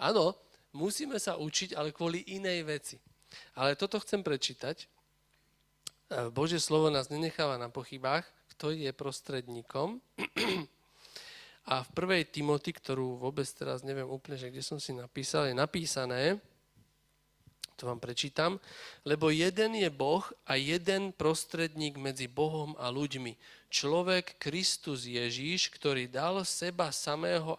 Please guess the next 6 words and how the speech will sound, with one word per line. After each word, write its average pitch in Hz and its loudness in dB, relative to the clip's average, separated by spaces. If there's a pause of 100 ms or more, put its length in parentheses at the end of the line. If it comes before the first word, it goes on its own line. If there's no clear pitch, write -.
ako 127 -4
výkupné 175 -4
za 113 -8
všetkých - -4
svedectvo 143 -8
v - -20